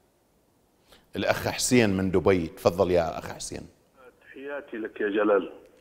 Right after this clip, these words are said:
Speaker 1: حياك الله.
Speaker 2: آه، بالنسبة للهجرة نتيجة، الهجرة حصيلة ونتيجة، حصيلة ونتيجة لما يحصل في العراق وسوريا ولبنان.
Speaker 1: نعم.
Speaker 2: هذه الأحزاب اللي أتت من إيران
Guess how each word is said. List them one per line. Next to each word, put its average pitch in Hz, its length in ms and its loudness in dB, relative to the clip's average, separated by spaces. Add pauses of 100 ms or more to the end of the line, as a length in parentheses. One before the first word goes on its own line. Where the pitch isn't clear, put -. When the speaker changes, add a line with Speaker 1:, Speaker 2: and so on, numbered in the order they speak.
Speaker 1:
حياك 120 400 8
الله. 107 260 8 (680)
Speaker 2:
آه، 117 540 4 (100)
بالنسبة 147 720 6
للهجرة 185 640 8
نتيجة، 160 680 4
الهجرة 165 580 6 (320)
حصيلة 196 520 8
ونتيجة، 180 680 6 (840)
حصيلة 202 540 8
ونتيجة 190 520 8
لما 170 300 10
يحصل 196 580 6 (100)
في 165 60 6
العراق 151 520 6
وسوريا 170 460 6
ولبنان. 135 480 6 (560)
Speaker 1:
نعم. 110 180 2
Speaker 2:
هذه 190 220 8
الأحزاب 180 560 8
اللي 165 280 8
أتت 180 260 6
من 160 180 8
إيران 160 520 8